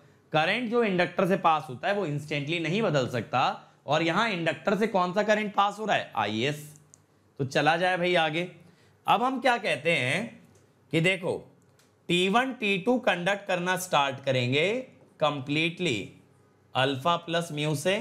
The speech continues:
और कहाँ तक करेंगे? पाई प्लस अल्फा तक। फिर ये शुरू करेंगे पाई प्लस अल्फा प्लस म्यू से।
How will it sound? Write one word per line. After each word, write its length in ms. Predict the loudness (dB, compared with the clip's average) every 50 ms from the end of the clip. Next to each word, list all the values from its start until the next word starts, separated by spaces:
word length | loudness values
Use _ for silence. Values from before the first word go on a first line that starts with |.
| -4 -8 -12 -16 -20 -20 -20 _ _ _ _ _ _ _ _ _ _ _ _ _ _
और 160 | 0 0 0 0
कहाँ 300 | 0 0 0 0 0 0 0
तक 140 | -2 0 2
करेंगे? 420 | 2 2 2 0 0 0 -2 -2 -4 -6 -12 -20 -20 _ _ _ _ _ _ _ _ _ _ _ _ _ _ _ _ _ _ -4
पाई 260 | -2 0 0 0 0
प्लस 300 | -2 0 0 0 2 2 2
अल्फा 380 | 2 2 2 0 0 0 0 0 -2
तक। 260 | -2 -4 -6 -6 -8 -14 -20 -20 -20 _ _ _ _ _ _ _ _ _ _ _ _ _ _ _ _ _ _ _ _ _ _ 0
फिर 120 | 0 0
ये 260 | 2 2 2 0 0 0
शुरू 260 | 0 0 2 2 4
करेंगे 340 | 4 4 2 2 2 0 -2
पाई 300 | -2 0 0 0 0 -2 -4
प्लस 300 | -2 -2 0 0 2 2
अल्फा 340 | 0 0 0 -2 -2 -2 -4
प्लस 300 | -2 0 0 0 0 0
म्यू 240 | -2 -4 -2 -2 -2 0
से। 220 | 0 -2 -2 -4